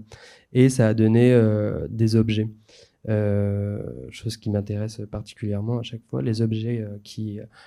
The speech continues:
d'autant plus, sont, euh, fatals. Et, euh, donc, j'ai trouvé, euh, ces, euh, donc, j'ai ch-,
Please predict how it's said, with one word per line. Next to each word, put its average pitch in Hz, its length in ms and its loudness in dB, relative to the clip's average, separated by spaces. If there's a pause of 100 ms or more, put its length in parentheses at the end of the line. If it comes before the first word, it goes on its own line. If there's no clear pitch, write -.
(120)
d'autant 113 300 0
plus, 127 180 0
sont, 117 460 0
euh, 104 360 0
fatals. 120 560 -4 (440)
Et, 110 180 0
euh, 104 600 -2
donc, 113 220 2
j'ai 107 120 2
trouvé, 117 420 2
euh, 110 180 4
ces, 107 560 -4
euh, 90 600 -6
donc, 76 240 -16
j'ai 113 160 -6
ch-, - 200 -10